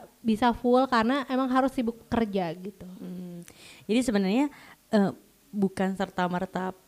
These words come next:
Speaker 2: mungkin suaminya itu cuek atau nggak mau ngedengerin, tapi mungkin timingnya mungkin nggak pas kita mau
Speaker 1: Bener,
Speaker 2: ceritanya.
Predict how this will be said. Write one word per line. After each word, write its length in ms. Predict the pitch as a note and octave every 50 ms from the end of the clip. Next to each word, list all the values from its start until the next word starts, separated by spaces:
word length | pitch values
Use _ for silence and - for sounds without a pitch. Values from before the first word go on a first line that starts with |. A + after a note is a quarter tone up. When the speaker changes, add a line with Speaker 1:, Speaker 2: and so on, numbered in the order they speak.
| _ _ _ _
Speaker 2:
mungkin 340 | - F#3 F#3+ F#3 - - G3
suaminya 480 | G3 - G3+ F#3 F#3 F#3 F#3 F#3 F#3 F#3
itu 160 | F#3 F#3 -
cuek 280 | F#3+ - - F#3+ F#3+ F#3
atau 160 | F3+ - -
nggak 180 | E3+ F3+ F3 F3
mau 140 | F3 E3+ E3+
ngedengerin, 500 | F3 F3+ F#3 F#3 G3+ A#3 C4 A#3+ A3+ A#3
tapi 220 | A#3 - G3 B3+
mungkin 360 | C4 B3 B3 A#3+ B3 C#4+ D4 D4+
timingnya 520 | - C4+ A3 G3 G3+ G3+ G3 G3+ A3 D4+
mungkin 360 | F#4 E4+ C#4+ C4+ C4 - F4+ F#4
nggak 220 | E4+ A3+ B3+ C4
pas 180 | C4 B3+ B3+ C4+
kita 260 | - - A#3+ - A#3+
mau 120 | A#3 A#3+ A#3+
Speaker 1:
Bener, 160 | A#3+ B3+ B3+
Speaker 2:
ceritanya. 400 | C4 B3+ B3 B3 - - B3+